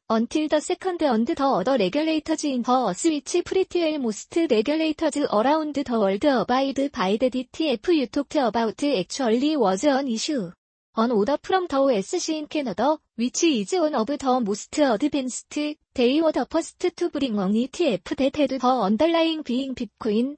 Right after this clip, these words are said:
but they also brought an E T F that had the underlying Ethereum. And the policy of in Canada is they also issued the very first crypto exchange with a broker dealer attached. They are very advanced,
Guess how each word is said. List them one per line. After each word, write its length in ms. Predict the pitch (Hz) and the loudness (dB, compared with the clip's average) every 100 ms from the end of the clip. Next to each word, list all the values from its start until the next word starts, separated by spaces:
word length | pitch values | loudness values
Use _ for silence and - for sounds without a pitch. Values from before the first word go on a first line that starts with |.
| _ - | _ 0
but 160 | 311 - | 0 0
they 200 | 311 320 | 0 2
also 380 | 226 220 339 | 0 0 -2
brought 360 | 320 262 254 - | 0 0 0 0
an 260 | 311 226 240 | 0 2 2
E 160 | 285 | 0
T 180 | - 339 | -2 0
F 220 | 294 311 | 0 0
that 200 | 302 294 | 0 2
had 140 | 269 403 | 2 2
the 140 | 392 | 2
underlying 720 | 254 226 214 233 330 330 311 | 2 2 2 2 2 0 0
Ethereum. 680 | 220 - 330 294 220 170 175 - _ _ _ | -4 -2 -2 0 -2 -4 -8 -14 _ _ _
And 220 | 214 220 | -2 0
the 240 | 180 170 196 _ | -2 -4 -6 _
policy 680 | - 269 294 370 370 330 359 | -2 -2 0 0 2 2 2
of 140 | 302 294 | 2 0
in 180 | 302 | -4
Canada 360 | - 311 302 294 | -4 -2 2 2
is 160 | 247 208 | 2 0
they 360 | 330 302 330 | -2 0 0
also 320 | 269 226 - | 2 0 0
issued 320 | 294 214 285 349 | -2 -2 -2 -2
the 240 | 311 285 | -2 -2
very 260 | - 233 294 | -2 -2 -2
first 340 | - 339 - 349 - | -2 -4 -4 -6 -2
crypto 480 | 330 330 - 320 294 | -2 -4 -4 -6 -4
exchange 640 | 202 - - - 339 302 254 | -8 -12 -12 -4 -2 -2 -4
with 260 | 240 202 302 | -2 0 2
a 140 | 269 | 0
broker 420 | 240 247 - 370 | 2 0 0 -2
dealer 400 | 330 208 254 269 | -2 0 2 2
attached. 560 | 202 330 - 294 - - 160 - _ _ _ | 2 -2 -4 -6 -6 -6 -6 -6 _ _ _
They 140 | - 247 | -2 0
are 120 | 302 | 0
very 280 | 277 226 269 | 0 0 2
advanced, 760 | 285 294 294 320 302 - - | 2 2 0 0 -2 -10 -6